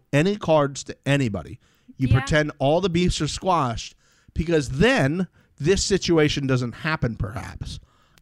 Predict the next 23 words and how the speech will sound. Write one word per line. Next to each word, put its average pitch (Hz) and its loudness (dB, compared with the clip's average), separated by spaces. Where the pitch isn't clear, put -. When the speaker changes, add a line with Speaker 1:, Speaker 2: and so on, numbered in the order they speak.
Speaker 1:
I'm 156 2
still 277 0
confused 139 2
how, 127 0
and 156 0
maybe 240 2
that's 247 2
what 196 2
Fessy 165 0
thought 156 2
was 117 0
like, 117 0
sh-, - -10
yeah, 170 4
she 131 -4
said 147 0
all 107 0
this 107 -8
to 117 -4
you, 113 2
but 104 -6
I'm 135 0
still 127 2